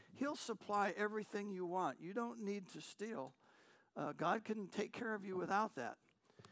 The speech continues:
And, uh, so he opened his wallet and he took out twenty dollars and he gave it to her. And she says, "Oh, no, I can't take that. I didn't ask for that reason." He says, "You're not taking anything. I'm giving this to you. This is to help you with your needs." And so she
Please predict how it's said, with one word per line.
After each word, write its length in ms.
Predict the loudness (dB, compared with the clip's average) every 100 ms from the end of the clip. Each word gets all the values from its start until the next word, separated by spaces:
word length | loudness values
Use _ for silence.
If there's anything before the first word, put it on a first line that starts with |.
| -20 -20 -20 -16 0
And, 300 | 2 2 4
uh, 140 | 2
so 280 | 4 4 6
he 120 | 6
opened 300 | 4 2 -2
his 180 | -2 -2
wallet 360 | 0 2 2
and 80 | -2
he 40 | -6
took 220 | -6 -2
out 200 | -2 -2
twenty 280 | -8 -6 -6
dollars 380 | -4 -4 -6 -8
and 80 |
he 80 | -8
gave 240 | -4 -4 -4
it 80 | -8
to 120 | -8
her. 60 |
And 100 | -6
she 100 | -6
says, 240 | -6 -2 2
"Oh, 140 | 4
no, 180 | 6 6
I 120 | 6
can't 300 | 6 0 0
take 260 | 0 0 2
that. 160 | 2 2
I 80 |
didn't 200 | 2 2
ask 220 | 0 -2 -2
for 80 |
that 180 | -2 -2
reason." 260 | -2 -6 -6
He 60 |
says, 220 | -4 -6 -8 -16 -20 -20 -20 _ _ _
"You're 160 | -4 0
not 180 | 2 2
taking 400 | 2 0 0 -2
anything. 420 | -2 -2 -4 -2
I'm 180 | -2 0
giving 420 | 0 0 0 -6
this 180 | -8 -10
to 120 | -10
you. 220 | -10 -8
This 260 | -8 -10 -8
is 100 | -8
to 120 | -6
help 280 | -6 -8 -8
you 100 | -8
with 160 | -8 -10
your 120 | -10
needs." 440 | -10 -10 -10 -16 -20 _ -20 -20 -20 -20 -20 -20 _ _ -2
And 200 | -2 0
so 300 | 0 2 2
she 540 | 0 -4 -2 -4 -8